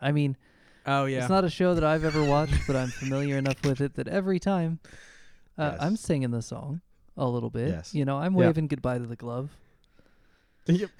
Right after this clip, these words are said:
Speaker 2: Again, <laughs> again, I'm thinking, "This is silly."
Speaker 3: And then Garth has, he even does the little, uh, head tilt
Speaker 1: <laughs>
Speaker 3: thing
Speaker 1: Like
Speaker 3: that,
Speaker 1: framing
Speaker 3: um,
Speaker 1: his chin with his fingers.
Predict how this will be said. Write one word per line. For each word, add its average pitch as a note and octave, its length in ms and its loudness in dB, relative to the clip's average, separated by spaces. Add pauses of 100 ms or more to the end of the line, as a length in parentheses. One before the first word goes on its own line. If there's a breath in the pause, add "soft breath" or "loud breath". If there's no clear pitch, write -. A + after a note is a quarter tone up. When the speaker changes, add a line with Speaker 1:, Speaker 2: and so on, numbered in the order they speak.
(100)
Speaker 2:
Again, D3+ 520 0 (140 soft breath)
<laughs> - 140 -14
again, D3+ 300 2
I'm C#3 140 0
thinking, C3+ 360 -4
"This C3+ 180 -4
is A#2+ 80 -6
silly." A2 360 -10 (120)
Speaker 3:
And G#2 160 0
then G#2 160 2
Garth G#2+ 500 2 (200)
has, F#2 480 -4
he G2 200 -6
even A2+ 220 -2
does F#2+ 260 -2
the G2+ 80 -8
little, F#2+ 500 -4
uh, E2+ 200 -4
head F#2+ 360 -4
tilt F#2+ 240 0
Speaker 1:
<laughs> - 800 -2 (140)
Speaker 3:
thing G2+ 320 0
Speaker 1:
Like - 20 -4
Speaker 3:
that, F#2 60 0
Speaker 1:
framing D3 280 2
Speaker 3:
um, C#3+ 40 2
Speaker 1:
his C#3+ 180 2
chin D3 300 2
with D3 140 0
his D3 160 -2
fingers. C#3+ 500 -6